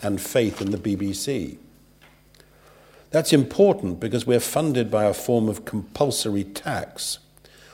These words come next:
or at least it's compulsory if you want to watch television, and most people do. In our view, this is still a better way of funding the B B C than any of the alternatives.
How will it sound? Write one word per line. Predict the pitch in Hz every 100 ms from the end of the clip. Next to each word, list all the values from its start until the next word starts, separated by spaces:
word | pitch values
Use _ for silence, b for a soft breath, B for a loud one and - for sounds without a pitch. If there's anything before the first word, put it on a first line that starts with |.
| b
or | 120 117
at |
least | 131 175 - -
it's | 101
compulsory | - 113 - - 175 - 92 85 85 B B B -
if | 98
you | 113
want | 104 110
to | 104
watch | 95 95 -
television, | 143 135 85 82 87 87 B B B -
and | 98
most | 92 90
people | - 87 87
do. | 78 - 127 98 - - - _ _ _ _ _ _ _ _ _ _ _ _ b b b b b b b b b _ -
In | 147
our | 214
view, | 196 131 120
this | 113
is | -
still | - 180
a | 160
better | 147 135 120
way | 107
of | 101
funding | - 143 143 107
the | 95
B | 78 92
B | 87 85
C | - 92
than | 95 120
any | 113 113
of | 107
the | 101
alternatives. | 107 107 - 180 117 - - - -